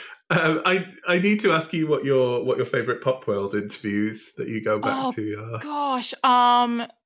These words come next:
Speaker 2: oh, gosh, there's actually just so many. When I, so I know I said Simon Amstel, but I actually really don't mind the Alex Zane, Alexa Chung
Speaker 1: Mm.
Speaker 2: era either. I think it's just a different show. I still think it's a good show. It's just different.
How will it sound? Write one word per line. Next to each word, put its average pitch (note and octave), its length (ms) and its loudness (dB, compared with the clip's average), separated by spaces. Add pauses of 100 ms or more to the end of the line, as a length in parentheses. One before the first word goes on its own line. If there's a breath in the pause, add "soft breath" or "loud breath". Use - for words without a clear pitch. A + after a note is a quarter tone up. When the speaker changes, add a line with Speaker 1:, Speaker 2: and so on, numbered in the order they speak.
(220)
Speaker 2:
oh, A#3 440 -12 (180)
gosh, A3+ 300 -10
there's A#3+ 360 -8
actually C4 320 -6
just - 460 -8
so A3 280 0
many. G#3 200 0 (540 loud breath)
When B3 160 2
I, F4 300 2
so F3 460 2 (140)
I A3 160 4
know A3+ 220 2
I C4 100 4
said F#4 200 -2
Simon B3 300 2
Amstel, G#3 340 0
but G3 140 2
I G3 160 4
actually D4 360 0
really A3 240 2
don't G#3 220 2
mind F#3 260 2
the F#3 160 2
Alex F3 360 0
Zane, E3 540 -2
Alexa E3+ 380 -10
Chung E3 400 -6
Speaker 1:
Mm. G#3 480 6 (420)
Speaker 2:
era E3 500 0
either. D#3+ 440 -4 (120)
I A3+ 60 2
think D#4+ 200 -4
it's F4 120 -4
just E4 160 0
a A#3 60 4
different F3+ 500 -4
show. E3+ 320 2 (180)
I B3+ 60 2
still D4+ 180 0
think F#4+ 180 4
it's F#4+ 120 0
a D#4+ 60 4
good F#3 240 0
show. E3+ 160 0
It's D#3+ 180 0
just - 220 -6
different. E3 380 -2